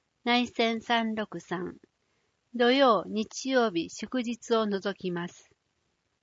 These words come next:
なお、幼児二人同乗用自転車購入補助金の交付申請をする人は、自転車の購入日で指定した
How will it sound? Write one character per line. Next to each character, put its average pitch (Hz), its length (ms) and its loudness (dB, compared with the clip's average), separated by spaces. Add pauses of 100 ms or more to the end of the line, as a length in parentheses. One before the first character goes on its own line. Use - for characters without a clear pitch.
(120)
な 247 260 2
お、 170 240 -4 (400)
幼 262 300 4
児 196 240 0
二 247 280 2
人 190 180 -4
同 240 240 2
乗 240 260 2
用 233 220 2
自 220 180 -4
転 226 300 2
車 170 400 -2
購 247 260 0
入 240 300 0
補 196 160 -4
助 240 200 0
金 214 280 -2
の 208 240 2 (100)
交 254 240 4
付 254 160 -2
申 240 300 -2
請 180 320 0
を 175 100 2
す - 180 -8
る 208 140 0
人 202 260 -2
は、 180 200 2 (720)
自 233 100 -4
転 277 220 4
車 240 180 0
の 196 140 2
購 254 280 0
入 262 260 2
日 180 120 -4
で 185 100 -2
指 180 180 -6
定 226 200 2
し - 140 -10
た 208 240 0